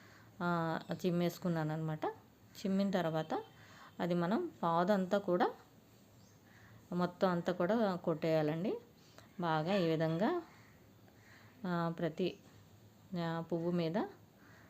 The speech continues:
కాయ మీద కూడా మనం బూడిద అనేది వేయాలి. దానికి మనకి ఇరిటేషన్ వచ్చేసి దానికి అది చనిపోవడం జరుగుతుంది. ఒక్కసారి అనేది నేల మీద అది రాలిపోయిందంటే మళ్ళీ అది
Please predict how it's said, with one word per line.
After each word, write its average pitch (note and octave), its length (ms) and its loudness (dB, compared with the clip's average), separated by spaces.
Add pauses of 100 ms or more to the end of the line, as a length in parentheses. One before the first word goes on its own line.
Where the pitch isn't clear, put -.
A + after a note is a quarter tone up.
(180)
కాయ F3 200 2
మీద F3 160 2
కూడా G#3 320 0
మనం E3 480 -2
బూడిద E3 320 4
అనేది F#3 420 0 (340)
వేయాలి. D3 400 0 (140)
దానికి E3 360 -2
మనకి E3 320 -4
ఇరిటేషన్ F#3+ 540 0
వచ్చేసి E3+ 360 -2
దానికి E3 420 -4 (560)
అది G3 280 -2
చనిపోవడం D#3+ 440 0
జరుగుతుంది. D3+ 580 -2
ఒక్కసారి F#3 540 2
అనేది G#3+ 300 4
నేల F3 380 2
మీద F#3+ 240 2 (580)
అది E3 260 2
రాలిపోయిందంటే E3+ 1000 2 (460)
మళ్ళీ D#3+ 220 2
అది G#3+ 260 2